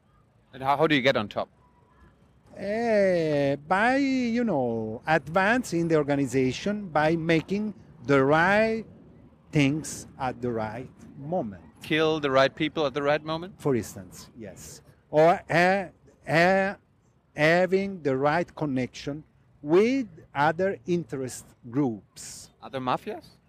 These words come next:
Speaker 2: No, the other interest groups that make this system of power.
Speaker 1: So that there, there are, uh, the mafia couldn't survive without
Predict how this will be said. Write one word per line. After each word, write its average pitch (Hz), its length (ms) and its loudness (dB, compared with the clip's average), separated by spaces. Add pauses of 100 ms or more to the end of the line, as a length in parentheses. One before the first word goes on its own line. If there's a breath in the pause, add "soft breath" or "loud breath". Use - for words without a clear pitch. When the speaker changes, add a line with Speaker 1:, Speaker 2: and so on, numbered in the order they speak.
(180)
Speaker 2:
No, 254 360 2
the 147 120 4
other 247 240 6
interest 214 400 2
groups 214 360 -4
that 165 200 2 (100)
make 180 760 0
this 170 180 0
system - 600 -6
of 104 180 -20
power. 101 260 -16 (760)
Speaker 1:
So 147 180 -10
that 131 160 -4
there, 139 260 2
there 135 220 4
are, 127 400 4 (280)
uh, 120 320 -2 (400)
the 131 120 -10
mafia 151 280 0
couldn't 170 300 -2
survive 147 760 2
without 143 480 0